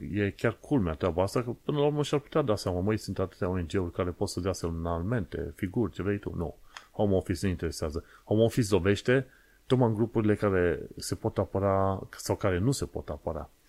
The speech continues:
Și asta este o chestiune foarte ciudățică, cu atât mai mult cu cât home office teoretic ar trebui să respecte anumite legi și nu-și, ei nu-și respectă propriile lor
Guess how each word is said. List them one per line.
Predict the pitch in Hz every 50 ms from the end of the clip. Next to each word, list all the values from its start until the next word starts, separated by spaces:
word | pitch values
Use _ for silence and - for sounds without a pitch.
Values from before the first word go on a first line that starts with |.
| - - _ _ _ _ _ _
Și | - - 117
asta | 110 - 123 120
este | 113 113 110 104 - - 110
o | 107
chestiune | 104 - - 104 - - 110 110 107
foarte | 98 - 104 - - - 95 90 85
ciudățică, | - - 85 82 78 - - 98 - 120 123 131 123 - _ _ _ _ _ _ _ -
cu | - 113
atât | - - 131
mai | 123 104
mult | 95 117 123 113
cu | - 101
cât | - 120 - -
home | - 113 113
office | 113 110 - 113 104 -
teoretic | - 107 104 107 107 - 101
ar | 101 95
trebui | - 101 101 104
să | - -
respecte | 101 95 - - 104 - -
anumite | 92 92 95 90 - - 98
legi | 104 92 71 69 - - - - 95 85
și | 87 - - -
nu-și, | 90 87 87 92 101 98 87 - - - - - _ - - - - _
ei | - 101
nu-și | 101 98 90 87
respectă | 101 92 - - 95 - 101
propriile | 92 - 101 92 - 90 92 90 90
lor | 92 92 90 92